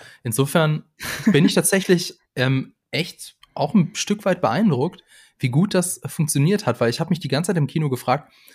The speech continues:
Speaker 1: aber das ist doch, ist das die Stimme von Sigourney Weaver?
Speaker 2: Mhm.
Speaker 1: Aber, aber die Figur sieht doch ganz anders aus und die bewegt sich auch ganz anders. Also, ähm, das haben sie echt gut hinbekommen,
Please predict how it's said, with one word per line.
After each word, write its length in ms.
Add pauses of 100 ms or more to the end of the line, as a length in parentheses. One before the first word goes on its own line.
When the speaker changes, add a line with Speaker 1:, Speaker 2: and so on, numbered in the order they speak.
(140)
Speaker 1:
aber 180
das 140
ist 280
doch, 220 (160)
ist 180
das 140
die 100
Stimme 400
von 220
Sigourney 500
Weaver? 500
Speaker 2:
Mhm. 440
Speaker 1:
Aber, 240
aber 160
die 120
Figur 380
sieht 160
doch 220
ganz 340
anders 340
aus 240
und 60
die 60
bewegt 420
sich 220
auch 180
ganz 260
anders. 360
Also, 320 (520)
ähm, 360
das 160
haben 100
sie 120
echt 220
gut 120
hinbekommen, 480